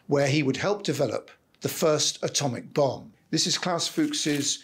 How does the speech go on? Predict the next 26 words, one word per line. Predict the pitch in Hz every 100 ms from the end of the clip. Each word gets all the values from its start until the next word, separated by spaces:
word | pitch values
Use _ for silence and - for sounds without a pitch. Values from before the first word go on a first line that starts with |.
| -
photograph | - 190 170 - 117 113
for | -
his | 131 156 -
security | 151 - 190 180 160
pass | 131 127 87 85 - - - -
at | 151
Los | 151 143 -
Alamos | 156 131 95 95 107 - - - _ -
in | 135
nineteen | 143 175 170
forty-four, | 143 151 131 123 151 113 107 131 135 _ - -
when | 123
he | 117 165
was | 151 147
age | 139 131 -
thirty-three. | - 135 135 127 - 165 110 - - _ _ _ _ _ - -
I | -
don't | 185 330 381
know | 285
quite | - - 220 196
what | 156 139
to | 156
make | 151 143
of | 135
his | 135
eyes. | 139 113 98 - -